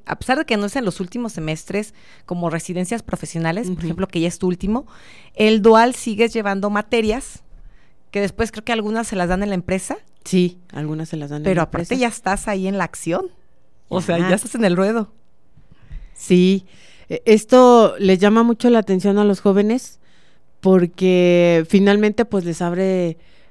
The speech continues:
Speaker 2: eh, expectativas diferentes, ¿no? Tienen una visión diferente una vez que terminan y también es muy importante porque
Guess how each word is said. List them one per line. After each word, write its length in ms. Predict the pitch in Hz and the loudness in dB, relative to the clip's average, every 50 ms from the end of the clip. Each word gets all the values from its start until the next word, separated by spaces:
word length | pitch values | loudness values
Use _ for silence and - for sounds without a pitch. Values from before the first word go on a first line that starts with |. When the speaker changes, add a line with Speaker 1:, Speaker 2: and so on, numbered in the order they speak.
| - - | -20 -18
Speaker 2:
eh, 920 | - - 143 143 - 170 170 170 165 160 160 160 160 156 156 143 - - - | -14 -12 -12 -10 -8 -6 -4 -2 -2 -2 -2 -4 -4 -6 -6 -8 -10 -12 -8
expectativas 760 | - 180 165 - 190 175 175 - 185 180 190 190 185 196 | -6 -6 -4 -2 -4 -4 -2 -4 -6 -4 -4 -4 -4 -4
diferentes, 680 | 190 196 175 180 160 156 156 160 - 160 143 - - - - - - | -4 -4 -6 -6 -6 -6 -8 -10 -12 -14 -16 -16 -20 -20 -20 -20 -16
¿no? 160 | - 156 180 - | -14 -14 -14 -12
Tienen 320 | - 185 180 180 180 175 175 | -10 -8 -6 -4 -2 -2 -2
una 180 | 175 175 180 | -2 0 0
visión 280 | 180 175 175 180 175 175 | -2 -2 -2 -2 -4 -4
diferente 420 | 175 170 180 170 175 180 - 208 | -4 -4 -2 -4 -2 -2 0 0
una 140 | 202 196 190 | 0 0 0
vez 160 | 180 180 175 | -2 -2 -4
que 100 | - 190 | -6 -10
terminan 560 | - - 170 170 175 180 180 185 190 202 220 214 - - - - - - - - - | -6 -6 -4 -2 -2 -2 -2 -2 -2 -4 -6 -10 -14 -20 -20 -20 -20 -20 -20 -12 -8
y 640 | 175 170 175 170 170 170 170 165 165 160 160 156 - - - - - - - - - - - - - - - - - - - - - - | -4 -2 -2 0 0 0 2 2 2 0 0 -2 -6 -14 -20 -20 -20 -20 -20 -20 -20 -20 -20 -20 -20 -20 -20 -20 -20 -20 -20 -20 -6 2
también 760 | - 214 208 208 202 220 220 226 226 226 233 240 247 233 - - - - - - | 4 6 6 6 4 4 4 4 4 4 4 2 0 -2 -4 -10 -20 -20 -10 -4
es 160 | - 202 190 | -2 -2 0
muy 160 | 214 214 220 | 0 0 0
importante 520 | 233 233 - - 214 - - 220 214 - 233 | 0 -2 -2 -6 -6 -2 -2 -2 0 -2 -4
porque 680 | - - 208 190 - - 196 190 185 180 175 175 165 | 0 0 -2 -2 -2 0 2 2 4 4 4 2 0